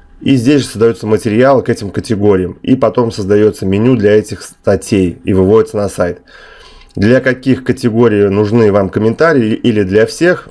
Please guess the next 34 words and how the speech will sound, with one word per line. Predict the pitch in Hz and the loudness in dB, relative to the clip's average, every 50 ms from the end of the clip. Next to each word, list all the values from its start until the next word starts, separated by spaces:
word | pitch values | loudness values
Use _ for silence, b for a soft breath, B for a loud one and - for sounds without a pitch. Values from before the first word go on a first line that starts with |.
| - - | -20 -12
вы | - 101 107 127 127 | -6 -2 0 2 2
можете | 120 117 117 120 117 110 - - 113 101 90 - _ _ _ - | 2 2 2 2 2 0 -2 -2 0 0 -2 -4 _ _ _ -4
выбрать | 95 104 117 107 101 95 90 - | 0 0 0 0 0 -4 -4 -6
все | - - - - - 151 147 | -10 -12 -8 -2 0 0 0
категории | 143 147 - 135 131 113 123 127 120 113 113 98 78 | 0 -2 -2 -2 0 2 4 2 4 2 0 0 0
или | 113 117 113 | 0 0 0
выбрать | 110 98 110 110 104 104 101 - - - - | 0 0 0 0 0 -2 -2 -4 -8 -10 -2
поштучно, | - - 120 - - - 123 104 - - 98 | -2 -2 -2 -2 -4 -4 -4 -4 -4 -6 -2
да, | 95 104 113 123 113 | 0 2 2 2 2
вот | 101 101 | 0 -2
здесь | 95 104 95 - | -2 -2 -2 -4
в | - - | -10 -14
списке | - - - - 110 - - - 98 92 | -16 -14 -6 -6 -6 -6 -4 -6 -8 -8
они | - - - 95 98 98 | -6 -4 -2 0 2 2
будут | 92 95 92 82 - | 2 0 -2 -2 -2
тянуться, | 127 123 151 175 165 - 131 | 0 0 0 0 0 -2 -4
когда | - 107 101 107 110 | -2 0 2 2 2
вы | 110 104 | 2 0
создадите | 98 104 95 101 98 104 101 95 92 | -4 -4 -4 -4 -2 -2 -6 -6 -8
здесь | 90 92 98 98 95 - - - | -6 -2 0 0 0 -2 -6 -4
категории. | - 95 - 113 101 98 101 92 90 87 85 - - - | -4 -2 -2 0 2 2 2 2 0 -2 -8 -12 -12 -4
Это | - 113 123 135 127 | -2 -2 0 0 0
относится | 117 - 123 123 120 - - 117 110 | 0 0 0 -2 -2 -2 -2 -2 0
именно | 113 107 95 | 0 0 -2
к | - | -2
статьям, | - - 110 101 - - 117 110 107 98 | -2 -2 -2 -2 0 0 -2 0 -2 -4
к | 87 90 | -6 -4
Joomla, | 107 101 92 90 85 | -4 -4 -4 -4 -6
это | - - 113 | -6 -4 -2
не | 98 101 | 0 0
относится | 101 98 - 123 123 131 123 127 - - 123 113 101 95 B B B B B B B B B | 0 0 2 2 2 2 0 -2 -4 -2 0 0 0 0 B B B B B B B B B
к | - | -2
нашему | 110 107 107 - - 104 101 | 0 0 0 0 -2 -6 -4
магазину. | 101 101 90 101 101 92 101 92 90 87 87 | -4 -2 0 0 -2 -2 -4 -6 -8 -8 -14